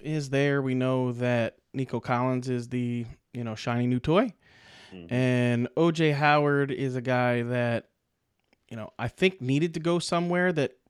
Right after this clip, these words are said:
Speaker 1: was in need of a tight end so he could get a shot. Uh, and if he acclimates to, you know, Mills, I think, I think he could be a, you know, a late round guy that you just take a flyer on,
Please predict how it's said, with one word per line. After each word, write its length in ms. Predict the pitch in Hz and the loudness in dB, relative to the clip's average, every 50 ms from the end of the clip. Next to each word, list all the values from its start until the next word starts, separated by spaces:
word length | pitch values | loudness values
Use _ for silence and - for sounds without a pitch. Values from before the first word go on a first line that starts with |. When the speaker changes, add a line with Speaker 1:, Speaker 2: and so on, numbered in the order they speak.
| _ _ _ _ _ _ _ | _ _ _ _ _ _ _
Speaker 1:
was 280 | 131 135 139 135 131 - - | -2 -2 -2 -2 -2 -6 -6
in 220 | - 139 127 127 127 | -4 -2 0 0 0
need 220 | 135 139 139 143 | 0 -2 -2 -2
of 80 | 131 139 | -4 -4
a 20 | |
tight 300 | - - - 139 131 131 | -6 -2 0 0 2 2
end 180 | 135 143 151 - | 0 0 -2 -2
so 100 | - 131 | -2 0
he 140 | 135 131 | 0 0
could 120 | 127 123 127 | -2 -2 -4
get 80 | 127 117 | -4 -4
a 20 | |
shot. 400 | - - - 143 175 233 - - - - - _ _ _ _ _ - - - - - - - - _ - | -4 0 0 2 2 2 0 -4 -12 -20 -20 _ _ _ _ _ -20 -20 -20 -20 -20 -20 -20 -20 _ -8
Uh, 460 | - 120 120 117 117 113 113 110 110 - _ | -4 -2 -2 0 0 0 0 -2 -4 -6 _
and 680 | - 135 131 127 123 123 120 120 120 120 120 117 117 - _ _ _ _ _ _ _ _ _ _ _ - | -2 0 0 2 2 2 0 0 0 0 -2 -4 -6 -8 _ _ _ _ _ _ _ _ _ _ _ -8
if 140 | 120 127 | -8 -4
he 80 | - 202 | -2 0
acclimates 580 | 269 262 269 - - 233 240 240 233 - - - | 0 0 -2 -2 -4 -4 -2 -2 -4 -6 -10 -4
to, 320 | - 208 202 190 165 143 - _ _ - | -2 0 0 0 -2 -8 -16 _ _ -4
you 120 | - 170 | 0 0
know, 180 | 156 139 139 139 - - _ _ _ _ _ _ _ _ _ _ _ _ _ _ _ _ _ - | 2 2 0 -2 -8 -16 _ _ _ _ _ _ _ _ _ _ _ _ _ _ _ _ _ 4
Mills, 580 | 147 151 165 202 220 190 139 135 - - - - _ _ - _ _ - | 6 8 8 10 10 8 6 4 2 -4 -10 -12 _ _ -20 _ _ -2
I 160 | 131 135 165 | 2 2 2
think, 320 | 190 - 233 294 - - _ _ _ _ _ _ _ _ _ _ _ _ _ | 2 2 -2 -2 -4 -8 _ _ _ _ _ _ _ _ _ _ _ _ _
I 120 | - 113 127 | -8 -6 -4
think 180 | - 202 262 | -4 -4 -4
he 100 | - 311 | -2 -2
could 100 | 294 247 | -2 0
be 140 | 175 170 170 | 2 4 6
a, 240 | 165 160 151 147 127 - - | 6 6 6 4 2 -2 -8
you 140 | - 147 156 | -8 -4 -2
know, 180 | 139 127 113 - - | -2 -2 -2 -2 -2
a 100 | 123 123 | -2 0
late 240 | 127 143 151 - | 0 0 -2 -2
round 280 | - 147 147 143 139 131 | -2 0 0 0 0 0
guy 180 | 135 135 139 139 | 2 2 2 2
that 140 | 135 131 | 0 -2
you 80 | 139 131 | -4 -8
just 280 | 127 - 135 131 - - | -8 -10 -12 -12 -6 -6
take 140 | 147 135 | -4 -4
a 80 | 127 120 | -4 -6
flyer 460 | - - 131 143 143 135 135 131 131 | -4 0 2 2 4 4 2 2 0
on, 320 | 131 127 127 127 127 127 | 0 0 0 -2 -4 -4